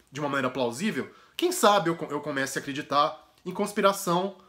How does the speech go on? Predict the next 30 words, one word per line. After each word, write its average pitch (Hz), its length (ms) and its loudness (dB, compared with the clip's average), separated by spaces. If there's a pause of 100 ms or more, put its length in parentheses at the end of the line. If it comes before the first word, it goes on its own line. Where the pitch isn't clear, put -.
(360)
é, 131 580 -2
e, 135 220 -12
e - 20 -10
grana, 156 600 0
e 127 80 -10
interesses, 135 680 -6
ah, 110 580 -8
financeiros 139 680 -2
e 120 60 -8
políticos 123 600 -8 (340)
do 240 200 2
lado 190 440 6
aque-, - 340 2
aquecimentista, 170 920 0
como 117 140 -8
o 110 40 -14
pessoal 113 260 -10
disse. 98 360 -14 (240)
Enquanto 285 240 -4
isso - 100 -4
não 254 80 4
acontecer, 170 840 -4 (840)
enquanto 175 720 0 (300)
todas 196 220 2
as 202 100 -6
revistas 190 400 0
científicas 190 440 -4
sérias 175 340 0
do 185 160 2
mundo 170 600 -2